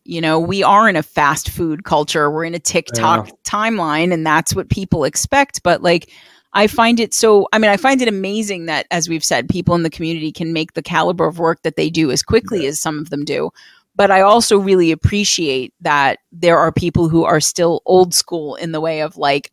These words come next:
Speaker 1: "I'm not gonna rush this. I need it to," especially the way that you work. I don't even know if you could do anything different. 'Cause you either
Speaker 2: Okay.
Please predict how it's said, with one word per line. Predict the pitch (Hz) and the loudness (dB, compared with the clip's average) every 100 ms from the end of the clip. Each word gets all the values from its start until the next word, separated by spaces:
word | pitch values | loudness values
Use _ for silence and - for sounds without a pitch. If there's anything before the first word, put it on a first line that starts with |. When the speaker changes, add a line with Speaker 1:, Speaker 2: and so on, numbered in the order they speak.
| - | -2
Speaker 1:
"I'm | 165 175 | -2 0
not | 180 165 | 0 -2
gonna | 170 156 | -4 -4
rush | 147 156 - | -2 -2 -2
this. | - 147 - | -6 -8 -6
I | 160 | -6
need | 160 151 | -6 -4
it | 147 - | -4 -4
to," | 170 - | -4 -4
especially | 190 302 - | -2 -2 0
the | 277 | 2
way | 214 208 | 4 4
that | 202 180 | 4 2
you | 190 196 | 0 0
work. | 214 285 - | 2 0 0
I | 208 | 0
don't | 277 330 | 2 2
even | 240 | 2
know | 247 247 | 2 0
if | - | -2
you | 254 | -6
could | - - 330 | -6 -6 -4
do | 302 208 | -2 -2
anything | 156 156 139 127 | -4 -8 -12 -16
different. | - - - _ _ _ _ _ _ - | -16 -18 -20 _ _ _ _ _ _ -6
'Cause | 180 | -2
you | 208 | 0
either | 233 | 0
Speaker 2:
Okay. | 208 | 0